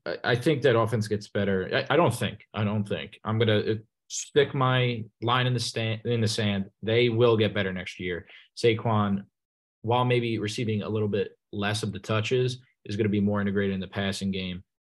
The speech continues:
and gonna be able to take more chunk plays because he's not gonna be the sole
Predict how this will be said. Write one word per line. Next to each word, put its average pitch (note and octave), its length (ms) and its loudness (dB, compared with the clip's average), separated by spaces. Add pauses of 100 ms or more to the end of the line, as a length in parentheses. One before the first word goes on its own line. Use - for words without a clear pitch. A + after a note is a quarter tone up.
(100)
and G2+ 180 -2
gonna G2 100 -2
be F#2+ 120 -2
able F#2+ 140 -2
to F2+ 100 -6
take - 340 -4
more G2 320 -2
chunk G2 540 -2
plays F2 500 -6 (180)
because A2 400 -2
he's G2+ 140 -6
not F#2 160 -6
gonna G2 80 -8
be F#2 140 -8
the F2+ 200 -10 (200)
sole G2+ 640 -2